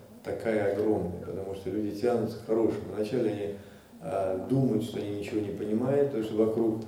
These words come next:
пиарится некое искусство непонятное для них. Они думают, что, значит,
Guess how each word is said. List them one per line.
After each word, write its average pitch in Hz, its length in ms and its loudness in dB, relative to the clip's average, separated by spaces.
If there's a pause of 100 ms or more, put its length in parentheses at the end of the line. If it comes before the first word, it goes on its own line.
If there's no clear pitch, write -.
(340)
пиарится 107 680 2 (440)
некое 107 460 0
искусство 107 460 -6
непонятное 101 640 -4
для 104 160 -4 (120)
них. 95 220 -8 (360)
Они 101 160 -8
думают, 104 320 -6
что, 95 360 -6 (140)
значит, - 220 -8